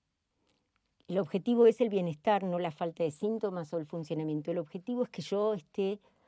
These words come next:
bien. Bien no significa ausencia de momentos negativos, ¿eh? El bienestar es ese conjunto y mi capacidad para cuando estoy mal, hoy digo, "Che, hoy a la noche mira tu calendario, Lu,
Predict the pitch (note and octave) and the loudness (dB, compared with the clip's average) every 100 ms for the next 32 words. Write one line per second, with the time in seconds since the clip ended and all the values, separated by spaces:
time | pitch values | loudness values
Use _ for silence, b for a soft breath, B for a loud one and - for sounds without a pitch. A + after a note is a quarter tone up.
0 | b b _ - F#3+ G#3+ G3+ D#3+ D3 - | b b _ -4 0 2 0 -2 -6 -12
1 | _ _ - C#3+ G#3+ A3 A3 G#3+ F3+ D3+ | _ _ -10 2 4 4 0 0 -2 -4
2 | G3+ G#3 E3 F#3 F3+ G#3 F3+ D#3 F3 F#3+ | 0 0 0 -2 -2 0 0 0 -2 0
3 | F#3 F3+ E3 D3 E3 D3+ D3 D3 E3+ G#3+ | 0 0 -2 -6 -6 -6 -6 -8 -10 -12
4 | - b b b - D#3+ F3 F3 - A3 | -18 b b b -6 0 2 2 4 4
5 | G#3 G#3+ - G#3+ F#3 F3 - B3+ C4+ C4 | 4 0 -2 0 0 0 -2 -2 -2 0
6 | C4+ C4 D4+ _ F#3+ E3 F3 - D3+ F#3 | 0 0 -6 _ -6 -2 -2 -2 -4 -2
7 | - C4 C4 A#3 - F#3 F3 E3+ - C#4+ | 0 -2 0 -2 0 -2 0 -2 0 2
8 | C4+ C#4 D#4 - b b b - C4 B3+ | 2 2 -2 -8 b b b 0 2 2
9 | A#3 G#3+ - A#3+ A3 - - A3+ B3+ A#3+ | 4 4 2 2 2 2 -2 0 2 2
10 | G#3+ A#3 A#3+ - G#3 F#3 G#3+ G#3+ G3 F3+ | 2 0 -2 -2 -2 0 -2 -4 -4 -4
11 | E3+ F3 E3+ D#3+ D#3 D#3+ E3+ F3+ | -2 -2 -4 -4 -6 -6 -6 -8